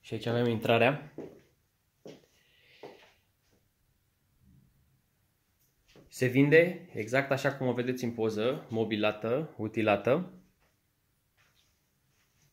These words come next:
Și geam mare la intrare. Se poate compartimenta, se poate face un hol aici dacă doriți. Avem aici o garderobă.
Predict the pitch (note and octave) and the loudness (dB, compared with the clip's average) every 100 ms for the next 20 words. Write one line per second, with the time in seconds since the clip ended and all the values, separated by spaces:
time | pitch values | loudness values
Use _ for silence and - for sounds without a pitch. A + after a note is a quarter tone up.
0 | _ _ _ _ _ _ _ _ - G2 | _ _ _ _ _ _ _ _ -18 -8
1 | G#2 G#2 G2+ G#2 G2+ G2+ F#2+ G#2 G2 B2+ | -4 -2 -2 -4 -4 -4 -4 -4 -2 -4
2 | - - _ _ - A2 A#2 A#2+ A#2 A2 | -10 -20 _ _ -14 -4 0 0 0 -2
3 | A2 - G#2+ G2 G#2+ C3+ C#3 - A2 A2 | -2 -2 -8 -4 0 0 -2 -4 -4 -4
4 | G#2+ A2 G2+ F#2 G#2 A2+ B2 B2+ A#2 A#2 | -8 -8 -10 -8 -4 -2 -2 -2 -4 -2
5 | A2+ A#2 A#2+ - - - - _ - - | -2 -2 -2 -8 -20 -20 -20 _ -20 -20
6 | - - - _ _ _ _ - _ _ | -20 -20 -20 _ _ _ _ -20 _ _
7 | _ _ _ _ _ _ _ G#2+ A2 A2+ | _ _ _ _ _ _ _ -8 -4 -2
8 | A2+ G#2 G#2+ G2 G#2 A2+ C#3 D3 | -2 -2 -2 -2 -2 0 0 -2